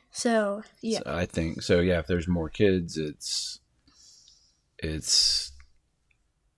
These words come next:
Speaker 2: they're gonna have nicer equipment, newer
Speaker 1: Mm-hmm.
Speaker 2: stuff.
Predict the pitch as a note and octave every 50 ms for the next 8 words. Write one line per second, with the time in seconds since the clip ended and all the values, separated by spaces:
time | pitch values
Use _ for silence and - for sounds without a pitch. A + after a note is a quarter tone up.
0 | _ - - E2 D#2+ E2 D#2+ D#2+ D#2+ D#2+ E2 D#2+ D#2+ D2 - - C#2+ C2 - -
1 | - - - C2 B1 - - _ _ _ - D#2+ D#2+ E2 - D#2+ - - - C#2+
2 | C#2+ D2+ - - - - - -